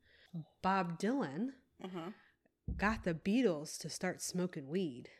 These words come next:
Speaker 2: Hmm.
Speaker 1: And
Speaker 2: Okay.
Speaker 1: pre-weed Beatles and post-weed Beatles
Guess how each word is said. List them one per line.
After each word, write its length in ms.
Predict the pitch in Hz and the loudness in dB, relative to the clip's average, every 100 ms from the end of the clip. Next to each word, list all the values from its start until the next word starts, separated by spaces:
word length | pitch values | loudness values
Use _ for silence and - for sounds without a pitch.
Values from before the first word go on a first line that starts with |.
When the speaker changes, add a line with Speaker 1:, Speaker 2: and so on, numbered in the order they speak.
| _ _ 339 | _ _ -10
Speaker 2:
Hmm. 480 | 466 403 202 170 160 - _ _ _ _ | -8 -6 -6 -8 -10 -18 _ _ _ _
Speaker 1:
And 480 | 190 185 175 170 165 | 2 4 4 4 0
Speaker 2:
Okay. 80 | - - - | -4 -14 -8
Speaker 1:
pre-weed 680 | - 277 320 302 302 294 262 | 4 8 10 10 8 6 6
Beatles 680 | 294 294 302 302 - - - _ _ _ - | 4 6 2 2 -2 -4 -10 _ _ _ -8
and 220 | 175 170 | -6 -6
post-weed 720 | - 294 294 - 214 202 165 | 2 4 4 0 0 2 2
Beatles 680 | 190 180 175 180 180 - | 0 2 2 2 0 -2